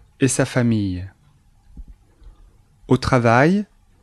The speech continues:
on tutoie les collègues avec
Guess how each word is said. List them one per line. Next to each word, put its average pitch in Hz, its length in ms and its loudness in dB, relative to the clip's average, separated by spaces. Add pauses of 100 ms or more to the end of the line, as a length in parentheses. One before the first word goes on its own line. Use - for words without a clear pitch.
(160)
on 131 160 2
tutoie 160 560 2
les 127 140 0
collègues 123 760 0 (520)
avec 127 320 0